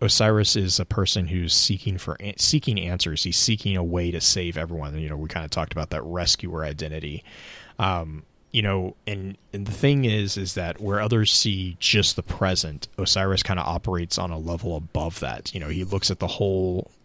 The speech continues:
tapestry, which means that he does come across as rather heartless and not interested in the well-being of everyone else. But, but in fact,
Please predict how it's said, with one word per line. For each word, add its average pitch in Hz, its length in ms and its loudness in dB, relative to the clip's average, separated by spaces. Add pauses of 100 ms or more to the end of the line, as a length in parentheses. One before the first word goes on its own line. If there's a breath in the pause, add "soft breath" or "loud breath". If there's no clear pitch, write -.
(140)
tapestry, 85 800 -2 (520 loud breath)
which 117 220 4
means 117 360 6
that 95 300 2 (400)
he 110 180 2
does 120 420 2
come 107 180 0
across 98 640 2
as 87 280 -4
rather 85 240 -2
heartless - 680 0 (100)
and 87 240 -2
not 87 260 -2
interested 90 440 0
in 92 80 0
the 85 100 -2
well-being 90 360 0
of 82 100 -4
everyone 85 320 -2
else. 104 200 4
But, 95 200 -2 (280)
but 92 180 0
in 87 180 -4
fact, 117 520 2